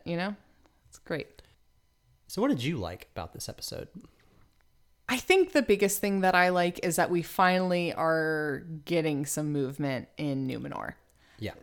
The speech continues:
Speaker 1: That just felt really good. Um, and it actually, like, I didn't realize it, but I was getting very antsy,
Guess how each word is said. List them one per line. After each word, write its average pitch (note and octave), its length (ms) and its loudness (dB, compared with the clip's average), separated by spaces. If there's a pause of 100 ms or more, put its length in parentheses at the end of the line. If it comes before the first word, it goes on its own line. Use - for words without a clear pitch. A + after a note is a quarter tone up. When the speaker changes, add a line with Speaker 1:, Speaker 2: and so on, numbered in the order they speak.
(180)
Speaker 1:
That F3 540 6
just - 280 -2
felt D#3+ 240 0
really D#3 280 0
good. E3 500 4 (100)
Um, D3 540 0 (100)
and E3 160 2
it - 260 -4
actually, F#3 520 4
like, E3 260 2
I E3 100 2
didn't A3 460 4
realize A#3 480 6
it, C#4 180 6
but F3+ 120 6
I F3+ 100 8
was F3 200 4
getting D#3+ 380 2
very C#3+ 880 0
antsy, B2 720 -6